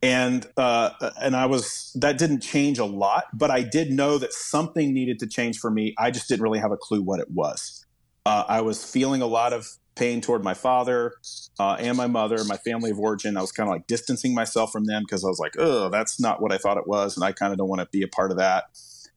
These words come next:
Um, but I really didn't know what needed to change for me. I just know I felt a lot of pain inside.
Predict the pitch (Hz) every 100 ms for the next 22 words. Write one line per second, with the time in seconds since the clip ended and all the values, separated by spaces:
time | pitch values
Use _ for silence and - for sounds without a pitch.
0 | _ - 110 104 101 - - - 131 135
1 | 156 147 - 131 135 120 120 107 117 101
2 | 98 - 110 101 - 98 92 104 110 85
3 | - 107 120 123 131 107 - 110 104 101
4 | 95 87 - - 98 92 92 92 90 -
5 | 80 78